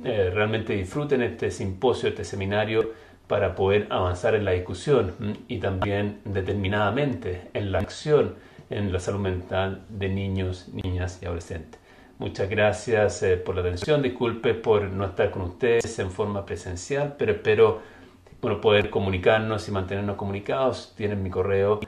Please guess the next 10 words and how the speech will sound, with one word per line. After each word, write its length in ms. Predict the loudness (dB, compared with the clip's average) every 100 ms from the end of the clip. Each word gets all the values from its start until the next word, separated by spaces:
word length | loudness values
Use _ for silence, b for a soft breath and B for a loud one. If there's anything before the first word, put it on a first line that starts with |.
| B B B
eh, 440 | 0 2 2 0 -6 -6
y 240 | -4 -2
la 120 | 0
posibilidad, 460 | 0 -2 -2 0 0
¿cierto?, 480 | 0 -4 -2 0 0
de 100 | 0
contactarme 600 | -4 -6 -6 -6 -4 -4
a 80 | -2
través 500 | 0 0 0 -2 -2
de 320 | -2 -2